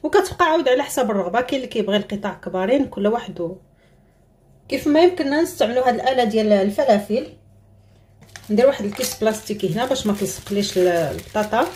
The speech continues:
نحاول ناخذ واحد الكميه نحطها هنايا، نقادها باش تجيني على شكل دائري.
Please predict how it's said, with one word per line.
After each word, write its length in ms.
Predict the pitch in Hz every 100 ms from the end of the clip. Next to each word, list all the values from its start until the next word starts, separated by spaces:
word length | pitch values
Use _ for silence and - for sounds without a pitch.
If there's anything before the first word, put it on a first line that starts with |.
| - - -
نحاول 340 | 269 262 277 254
ناخذ 240 | 240 214
واحد 200 | 226 185
الكميه 600 | 185 269 240 202 185 277 - _ _ - - - - -
نحطها 380 | 220 - 247 208
هنايا، 520 | 165 190 180 190 277 - - _ - - - -
نقادها 480 | 190 - 254 208 226
باش 200 | 208 208
تجيني 320 | 160 208 202
على 180 | 170 220
شكل 320 | - - 196
دائري. 640 | 185 196 208 185 185 269